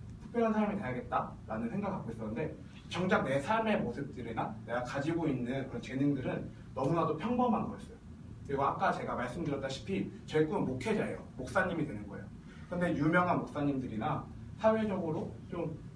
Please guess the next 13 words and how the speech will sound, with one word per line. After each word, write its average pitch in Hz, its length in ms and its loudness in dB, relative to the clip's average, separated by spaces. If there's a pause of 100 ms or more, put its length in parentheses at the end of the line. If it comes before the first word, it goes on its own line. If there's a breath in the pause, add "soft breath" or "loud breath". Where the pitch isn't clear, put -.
(280)
칭송받고 240 720 2
존경스럽다고 151 920 2
생각하는 214 380 0
목사님들의 135 500 -2
삶을, 196 460 0
삶을 202 260 0
들어보고 220 600 -2 (260 loud breath)
그들이, 165 640 2
그분들이 147 500 2
가지고 147 300 0
계신 123 260 0
능력들을 147 400 0
보면 113 340 -4